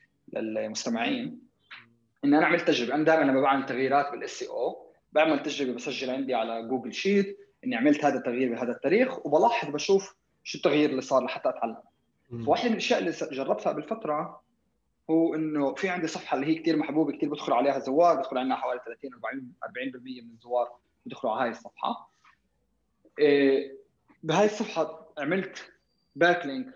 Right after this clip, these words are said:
Speaker 1: لصفحة تانية بالموقع اللي هي قريبة شوي من المحتوى الصفحة هذه، بس حتى أشوف قديش عن جد الإشي بيأثر.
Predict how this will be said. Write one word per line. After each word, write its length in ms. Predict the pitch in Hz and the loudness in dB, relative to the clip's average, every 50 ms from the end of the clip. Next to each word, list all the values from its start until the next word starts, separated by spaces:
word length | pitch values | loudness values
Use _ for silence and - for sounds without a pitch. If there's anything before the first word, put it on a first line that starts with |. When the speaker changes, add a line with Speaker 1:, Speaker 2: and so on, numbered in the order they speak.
| - - | -10 -4
Speaker 1:
لصفحة 600 | 143 151 147 135 - - - - 156 - - 143 | 0 0 0 0 -2 -6 -8 -8 -6 -6 -8 -6
تانية 480 | 143 131 123 120 123 147 208 - - - _ | -4 -4 -4 -4 -6 -8 -10 -12 -16 -14 _
بالموقع 520 | 127 123 117 113 107 - - 127 139 - - - - _ - | -8 -6 -4 -4 -6 -6 -6 -6 -6 -6 -8 -14 -16 _ -2
اللي 160 | 143 147 139 | 0 0 0
هي 40 | 143 | 2
قريبة 280 | - 151 147 143 123 | 2 4 4 4 2
شوي 260 | 123 - - 127 120 117 | 2 0 -2 -2 -2 -2
من 180 | 117 117 113 | -4 -6 -6
المحتوى 480 | 113 113 113 117 123 - - 123 110 113 | -8 -8 -8 -10 -10 -10 -8 -10 -10 -10
الصفحة 440 | 107 - - - - 120 117 113 - | -12 -14 -18 -12 -8 -8 -6 -6 -6
هذه، 160 | - 160 - - - _ _ - | -8 -10 -14 -16 -20 _ _ -4
بس 140 | - - - | 0 2 2
حتى 240 | - 262 269 - - | 2 2 2 2 2
أشوف 240 | 175 - 226 196 | 2 2 0 -2
قديش 280 | - - - 175 - - | 0 0 2 2 2 0
عن 100 | 143 143 | -2 0
جد 200 | 147 160 165 151 | 0 0 0 0
الإشي 260 | 147 131 - - - | -2 -2 -2 -4 -6
بيأثر. 480 | - - - - - - - - _ | -6 -10 -12 -14 -16 -18 -18 -18 _